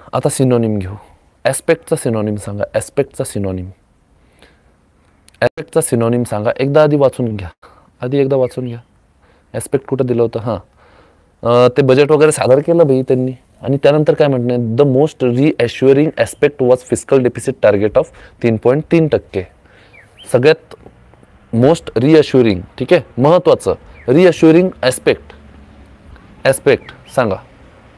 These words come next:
सर्वात महत्त्वाचा aspect हा होता, सर्वात महत्त्वाचं feature हे होतं, सर्वात महत्त्वाचा component हा होता, सर्वात महत्त्वाचा factor हा होता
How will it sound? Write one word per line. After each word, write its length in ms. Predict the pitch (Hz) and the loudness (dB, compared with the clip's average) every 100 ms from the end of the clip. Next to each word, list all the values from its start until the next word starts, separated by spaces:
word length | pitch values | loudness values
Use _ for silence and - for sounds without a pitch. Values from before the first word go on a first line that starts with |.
| - - - - - - - | -20 -20 -20 -20 -20 -14 0
सर्वात 300 | 127 165 160 | 2 4 2
महत्त्वाचा 380 | 147 147 156 | 2 2 2
aspect 380 | 151 131 - 123 - | 0 0 -2 -4 0
हा 120 | 151 | 2
होता, 300 | 135 107 117 - - - - | 2 2 0 0 -16 -8 0
सर्वात 300 | 139 175 151 | 2 2 2
महत्त्वाचं 400 | 147 147 156 160 | 0 0 0 0
feature 320 | 160 147 160 | 0 2 0
हे 180 | 123 160 | 2 2
होतं, 260 | 120 - | 2 0
सर्वात 400 | 135 131 131 170 | 0 2 2 2
महत्त्वाचा 340 | 147 139 156 - | 0 0 -2 0
component 540 | 147 143 151 151 147 | 0 0 0 0 -2
हा 120 | 156 | 0
होता, 260 | 160 117 135 | 0 2 0
सर्वात 400 | - 123 147 165 | 2 4 4 2
महत्त्वाचा 400 | 135 135 143 147 | 0 0 0 2
factor 340 | 139 123 - | 0 0 0
हा 160 | 123 139 | 0 2
होता 300 | 151 120 | 0 2